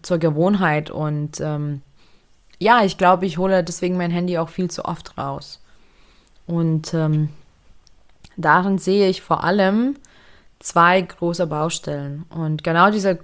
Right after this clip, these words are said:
diese zwei Baustellen haben mich auch dazu animiert, das jetzt anzugehen und verändern. Und überhaupt, dass ich da jetzt bewusst werde darüber, was gemacht wird. Also zum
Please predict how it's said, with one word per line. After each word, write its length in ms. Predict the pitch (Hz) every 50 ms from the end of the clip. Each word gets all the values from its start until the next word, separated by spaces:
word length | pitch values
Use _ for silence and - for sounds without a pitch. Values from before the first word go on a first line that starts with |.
| - - -
diese 500 | 190 185 165 - 214 240 247 214 226 -
zwei 220 | - - 196 185
Baustellen 600 | 170 180 180 180 190 185 - - 180 175 175 175
haben 220 | 180 170 165 170 170
mich 200 | 170 165 - 185
auch 80 | 175
dazu 600 | 170 170 165 160 170 165 180 - - - - 180
animiert, 640 | 110 170 175 175 170 170 175 180 190 180 180 175 - - - - - - - - - - - - - -
das 200 | - 165 165 -
jetzt 260 | 180 160 165 - -
anzugehen 540 | 190 202 - - 190 160 170 180 180 180 175
und 100 | 170 156
verändern. 600 | - - - - 190 196 196 180 170 175 190 185 - - - - - - _ _ - - - - - - - - - - - - - - - -
Und 360 | - 165 160 160 160 156 -
überhaupt, 480 | 135 170 196 180 165 175 170 165 160
dass 160 | 165 170 - -
ich 120 | 170 -
da 360 | - 175 165 156 156 156 156 - - - - - - - - - - - _ _
jetzt 200 | 190 175 - -
bewusst 580 | - 180 156 147 160 214 240 233 - - - 165
werde 520 | 170 160 156 151 147 151 147 147 147 156 156 - - - -
darüber, 480 | 160 156 160 160 165 175 165 156 151
was 440 | 143 156 156 156 - - - - - -
gemacht 440 | 160 151 156 151 143 - - - -
wird. 340 | - 143 139 139 - - - - - - - - - - - - - - - - - - - - - - - _ - _ _
Also 200 | - 180 180 175
zum 240 | 165 - - 180 -